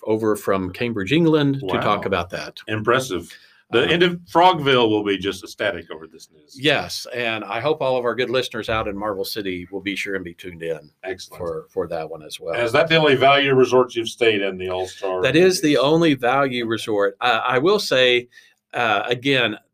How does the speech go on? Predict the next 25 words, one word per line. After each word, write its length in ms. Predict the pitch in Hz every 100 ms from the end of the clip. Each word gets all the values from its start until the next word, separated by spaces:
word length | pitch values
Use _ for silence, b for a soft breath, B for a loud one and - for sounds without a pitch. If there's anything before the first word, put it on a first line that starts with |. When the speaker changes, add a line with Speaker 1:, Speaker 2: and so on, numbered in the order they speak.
| _ _
Speaker 1:
anytime 500 | 156 208 208 151 139
you 80 | 127
do 320 | 123 123 123
a 80 | 98
Disney 320 | 104 135 135
resort, 460 | 117 107 107 104 101
even 360 | 117 135 131 120
at 320 | 95 110 104
the 180 | 104 101
value 420 | 104 107 113 110
level, 480 | 101 107 104 101 95 - _
the 360 | 107 101 95
service 640 | 90 - 123 113 110 - -
is 520 | 98 95 90 87 85 - 98
outstanding. 680 | 95 - 123 143 151 156 156
Speaker 2:
Excellent. 480 | - - - 78 - _
Speaker 1:
Uh, 380 | 113 101 95 85 87 _ -
the 380 | 107 98 95 - _ _
housekeepers, 920 | 117 117 120 - 120 113 110 104 - -
uh, 200 | 101 95
would 180 | 92 98
come 200 | - 104
through 560 | - 107 104 101 98 98
and 500 | - 90 90 90 92 _ _
they 540 | 104 98 92 92 90